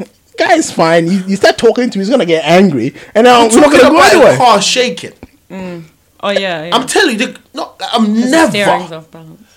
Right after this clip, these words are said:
Speaker 2: There, there, there's, I told him, there's some things you do, but just once. <laughs> That was my once.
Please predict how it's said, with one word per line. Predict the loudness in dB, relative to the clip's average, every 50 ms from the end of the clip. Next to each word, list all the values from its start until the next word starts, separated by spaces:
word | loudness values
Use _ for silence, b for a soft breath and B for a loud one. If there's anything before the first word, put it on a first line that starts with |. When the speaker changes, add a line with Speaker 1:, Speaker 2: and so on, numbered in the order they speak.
| b b b
Speaker 2:
There, | -2 -2 0 2
there, | 2 2
there's, | 2 2 0 0 -2
I | -2 -2 -2
told | 0 0 0 0
him, | 0
there's | -2 -2
some | -2 -2 0
things | 2 2 2 2 0
you | -2
do, | -2 -4 -4 -4 -4
but | -4 -4 -4
just | -6 -6 -6
once. | -6 -8 -8 -10 -14 -14 -6 -2 0
<laughs> | 2 4 4 2 2 0 -2 -6 -10 -16 -6 -2
That | 0 2 2 2
was | 0 0
my | 0 0 2 2
once. | 2 2 0 0 0 0 0